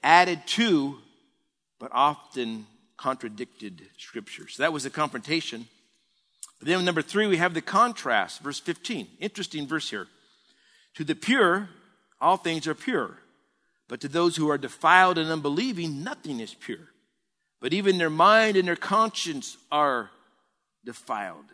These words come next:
And, and of course, Paul, he's, he's referring to the Jewish fables and the commandments of men. These are in contrast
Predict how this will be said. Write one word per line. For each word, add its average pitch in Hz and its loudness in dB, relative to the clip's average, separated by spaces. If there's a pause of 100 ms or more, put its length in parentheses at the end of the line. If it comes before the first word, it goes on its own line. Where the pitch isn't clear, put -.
(120)
And, 131 -12
and 139 -12
of - -20
course, 170 -6
Paul, 170 -2 (760)
he's, 143 -10
he's 151 -8
referring 214 2
to 170 -2
the 143 -8
Jewish 165 -2
fables 143 -2
and 139 -6
the 131 -8
commandments 156 -4
of 143 -8
men. 117 -6
These 196 -2
are 175 2
in 151 -6
contrast 131 -2